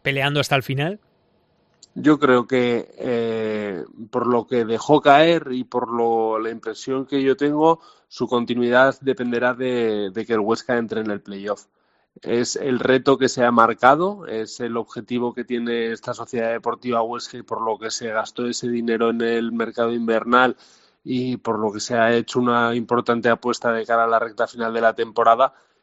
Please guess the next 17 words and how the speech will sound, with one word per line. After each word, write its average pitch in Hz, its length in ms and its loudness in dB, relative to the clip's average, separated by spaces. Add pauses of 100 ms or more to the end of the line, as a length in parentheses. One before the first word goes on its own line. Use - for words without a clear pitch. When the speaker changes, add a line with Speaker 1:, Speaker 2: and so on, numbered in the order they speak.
(140)
Speaker 2:
Y 143 180 -4
ahora 123 460 -2
es, 120 460 -6
eh, 117 720 -4
yo 123 140 -2
creo 123 180 -2
que 127 80 -2
serán 123 380 -2
esos 123 220 -6
resultados, 131 560 2
el 127 100 -6
poder 117 240 -4
clasificar 120 580 -2
al 117 140 2
equipo 120 580 0
al 110 100 0
playoff, 120 460 0